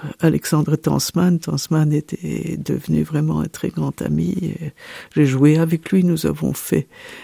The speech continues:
euh, Bruxelles, euh, avec l'orchestre de la radio, euh, et Daniel Sternafeld qui dirigeait. On a fait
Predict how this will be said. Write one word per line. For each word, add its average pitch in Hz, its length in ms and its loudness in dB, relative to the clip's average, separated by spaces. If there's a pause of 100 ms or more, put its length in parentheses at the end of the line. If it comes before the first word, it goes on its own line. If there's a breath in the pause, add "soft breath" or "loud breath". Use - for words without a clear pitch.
(140 loud breath)
euh, 139 520 0 (220)
Bruxelles, - 760 -2
euh, - 360 -4
avec - 280 -6
l'orchestre - 420 -6
de 156 60 -8
la - 80 -4
radio, 190 680 -6
euh, 147 500 -8
et - 680 -6 (120)
Daniel - 340 -2
Sternafeld - 680 0
qui - 140 -4
dirigeait. 156 480 -4
On 175 200 0
a 160 80 -2
fait 156 260 -4